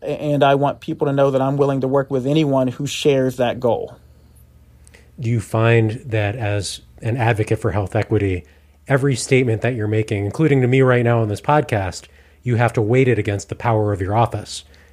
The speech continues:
Speaker 2: and how people will interpret if you say something that may not sound, especially out of context, may not sound exactly how you intend it?
Speaker 1: Oh, absolutely. Uh, that is one of the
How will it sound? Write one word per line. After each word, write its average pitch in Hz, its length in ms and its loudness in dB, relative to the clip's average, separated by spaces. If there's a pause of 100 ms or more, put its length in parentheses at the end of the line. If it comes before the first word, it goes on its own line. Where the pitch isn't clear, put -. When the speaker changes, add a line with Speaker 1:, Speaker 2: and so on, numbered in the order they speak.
Speaker 2:
and 117 100 -2
how 98 140 -4
people 120 360 -2
will 101 160 0
interpret 98 560 -2 (500)
if - 180 -2
you 104 300 0 (100)
say 123 200 2
something 101 420 0
that 95 240 -4 (440)
may 131 300 2
not 113 500 2
sound, 107 680 0
especially 120 380 0
out 104 120 2
of 95 100 -8
context, 139 600 -4 (420)
may 127 160 4
not 107 240 2
sound 107 360 2
exactly 98 440 -2
how 95 120 -4
you 92 220 -6
intend 87 300 -10
it? 85 140 -16 (720)
Speaker 1:
Oh, 214 180 6
absolutely. 147 800 0
Uh, 131 280 -2 (500)
that 165 320 2
is 196 120 0
one 165 240 0
of 151 140 -2
the 143 220 -4